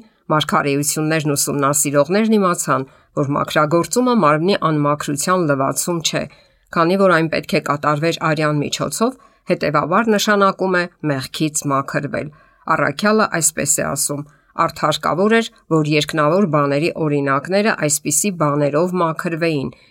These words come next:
իսկ բուն երկնավորները դրանցից ավելի լավ զոհերով»։ Այն մաքրագործման մասին ավելին իմանալու համար, որի վերաբերյալ խոսվում է մարգարեության մեջ,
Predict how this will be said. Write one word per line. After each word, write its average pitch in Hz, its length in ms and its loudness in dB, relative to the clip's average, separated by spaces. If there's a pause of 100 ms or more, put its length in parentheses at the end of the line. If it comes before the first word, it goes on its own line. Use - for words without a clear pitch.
(160)
իսկ 170 300 0
բուն 170 280 2 (120)
երկնավորները 143 920 -2 (240)
դրանցից 151 760 0
ավելի 147 500 0
լավ 139 400 -4 (200)
զոհերով»։ 135 800 -6 (1900)
Այն 190 140 2
մաքրագործման 151 880 2
մասին 143 520 2
ավելին 147 460 0
իմանալու 135 520 -2
համար, 151 460 0
որի 143 260 -2
վերաբերյալ 139 640 -2
խոսվում 147 500 -4
է 131 60 -4
մարգարեության 135 960 -4
մեջ, 240 180 -2